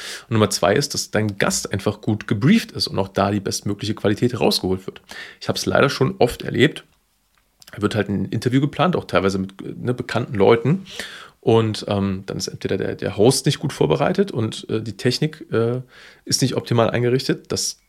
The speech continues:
wie gesagt, ist der erste Punkt, den man optimieren muss. Und im Worst Case ist es dann aber auch so, okay, dann kommt ein Gast in den Zoom-Raum und ist zum Beispiel irgendwo in einem, äh, richtig laut hallenden Raum, mit, am besten noch mit Straßenlärm im Hintergrund zu hören, am Handy.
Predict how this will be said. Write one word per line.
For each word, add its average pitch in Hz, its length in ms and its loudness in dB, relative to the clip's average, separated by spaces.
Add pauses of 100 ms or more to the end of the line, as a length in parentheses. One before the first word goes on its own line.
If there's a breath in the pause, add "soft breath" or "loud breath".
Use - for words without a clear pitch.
wie 104 80 -4
gesagt, 95 240 0
ist - 160 -6
der - 60 -4
erste 104 200 0
Punkt, 117 260 -2
den 107 100 -2
man 104 100 0
optimieren 101 340 -2
muss. - 240 2 (640 loud breath)
Und - 600 2
im 101 160 -4
Worst 110 200 4
Case 117 220 2
ist 107 60 0
es - 40 -4
dann 95 120 2
aber 92 120 2
auch - 80 -4
so, 120 160 4
okay, 127 360 0 (340 loud breath)
dann 95 180 -8
kommt - 240 0
ein 104 120 0
Gast 143 240 2
in 117 80 0
den 104 100 2
Zoom-Raum 123 420 4
und - 180 -6
ist - 160 -6
zum 110 100 -2
Beispiel 101 340 2
irgendwo 120 400 4
in 110 180 -4
einem, 101 240 -2
äh, - 260 -14
richtig - 440 -4
laut 107 480 2
hallenden 123 260 2
Raum, 110 340 4
mit, 104 200 -6
am 104 100 -4
besten 110 240 -2
noch 101 60 -2
mit 101 120 -6
Straßenlärm 98 600 0
im 98 80 0
Hintergrund 104 380 0
zu - 100 -4
hören, 107 180 2 (540 loud breath)
am 160 180 6
Handy. 131 580 6